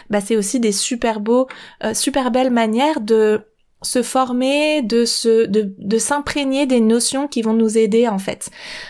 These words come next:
Euh, voilà, donc bon, euh, ça me paraît être une belle intro, une belle, euh, mise en bouche, et je vais du coup aller directement sur le premier livre dont j'ai envie de vous parler, que j'ai lu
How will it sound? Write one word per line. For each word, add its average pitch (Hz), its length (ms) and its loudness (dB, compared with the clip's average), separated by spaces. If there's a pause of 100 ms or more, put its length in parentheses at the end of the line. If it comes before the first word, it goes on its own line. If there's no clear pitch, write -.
(200)
Euh, 190 360 2
voilà, 208 300 2
donc 196 300 -4
bon, 202 160 -2 (240)
euh, 196 280 -2 (160)
ça 208 200 -2
me 196 80 4
paraît 202 220 0
être 226 180 -4
une 190 360 2 (140)
belle 247 320 2
intro, 247 600 2
une 214 180 2
belle, 233 300 2
euh, 190 320 2
mise 240 280 2
en 214 120 2
bouche, 202 340 -2 (140)
et 240 100 2
je 233 140 -4
vais 233 100 2
du 202 140 -2
coup 247 260 -2
aller 214 480 0
directement 254 760 0 (480)
sur 285 760 2 (100)
le 220 320 2
premier 349 540 0
livre 240 460 2
dont 226 180 0
j'ai 254 100 0
envie 226 400 0
de 196 160 0
vous 254 160 2
parler, 226 380 -2
que 240 100 -2
j'ai 277 220 2
lu 320 180 4